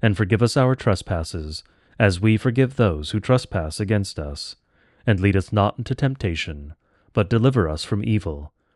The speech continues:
For thine is the kingdom, and the power, and the glory, forever and ever. Amen. Go in peace and grace to serve our Lord and Savior Jesus Christ, in whatever calling has been given you,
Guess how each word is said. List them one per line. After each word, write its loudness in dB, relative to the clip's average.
For 2
thine 4
is -2
the -4
kingdom, -2
and 0
the 4
power, -2
and 0
the 2
glory, 0
forever 2
and 2
ever. -2
Amen. 0
Go 6
in 2
peace 0
and -6
grace 4
to -6
serve 0
our 6
Lord 4
and -4
Savior 0
Jesus -2
Christ, -8
in 2
whatever 4
calling 2
has -2
been -2
given -4
you, -14